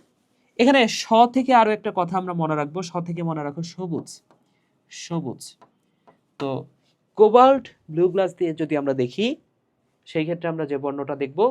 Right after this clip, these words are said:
ক্যালসিয়ামের, সেটা হচ্ছে সবুজ। আশা করি বুঝতে পেরেছো। তাহলে এই দুটা একটু এক্সট্রা ভাবে মনে রাখো। ঠিক আছে ভাইয়া, আশা করি বুঝতে পেরেছো। আজকের ভিডিও এই পর্যন্তই। আশা করি তোমাদের কাছে ভিডিওটা ভালো লেগেছে।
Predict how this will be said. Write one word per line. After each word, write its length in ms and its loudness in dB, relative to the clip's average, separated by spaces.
ক্যালসিয়ামের, 640 -6
সেটা 160 -12
হচ্ছে 160 -14
সবুজ। 420 -4
আশা 180 -2
করি 160 -4
বুঝতে 260 -10
পেরেছো। 280 -12
তাহলে 200 -4
এই 100 -4
দুটা 280 0
একটু 200 -10
এক্সট্রা 300 -4
ভাবে 300 -4
মনে 180 -6
রাখো। 180 -20
ঠিক 100 6
আছে 160 6
ভাইয়া, 220 4
আশা 180 -2
করি 160 -4
বুঝতে 260 -4
পেরেছো। 340 -4
আজকের 300 -4
ভিডিও 220 -2
এই 140 -6
পর্যন্তই। 440 -4
আশা 200 0
করি 220 -2
তোমাদের 340 -2
কাছে 260 -6
ভিডিওটা 320 -2
ভালো 260 -4
লেগেছে। 360 -4